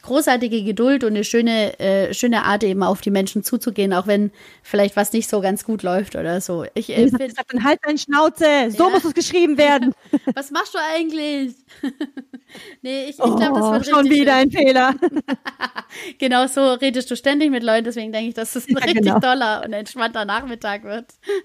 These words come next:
Speaker 1: <laughs>
Speaker 2: Ja, mit ein bisschen Disziplin lernen sie es schon schnell.
Speaker 1: <laughs>
Speaker 2: Und gut.
Speaker 1: Zack,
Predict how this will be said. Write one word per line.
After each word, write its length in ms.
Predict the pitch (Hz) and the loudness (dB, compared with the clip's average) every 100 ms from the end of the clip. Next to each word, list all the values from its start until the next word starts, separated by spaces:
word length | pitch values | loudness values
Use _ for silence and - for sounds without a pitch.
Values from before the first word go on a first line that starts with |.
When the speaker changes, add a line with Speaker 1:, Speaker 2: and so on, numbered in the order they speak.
| _ | _
Speaker 1:
<laughs> 460 | - 440 427 427 226 | -14 -12 -12 -14 -2
Speaker 2:
Ja, 140 | 240 | 0
mit 100 | 247 | 0
ein 40 | 233 | 0
bisschen 200 | - 269 | 0 2
Disziplin 560 | - - - 339 339 | 2 2 4 6 6
lernen 220 | 330 320 | 6 4
sie 60 | 311 | 2
es 140 | - | 0
schon 160 | 359 302 | 0 2
schnell. 520 | - 349 302 294 220 - | 0 -2 -2 -2 -6 -12
Speaker 1:
<laughs> 0 | 269 - 294 - - 262 _ 233 _ 220 _ 214 - - - 294 | -20 -20 -20 -20 -20 -20 _ -20 _ -20 _ -20 -20 -20 -6 2
Speaker 2:
Und 220 | 277 - | 2 4
gut. 260 | 302 330 | 4 4
Speaker 1:
Zack, 140 | - | 0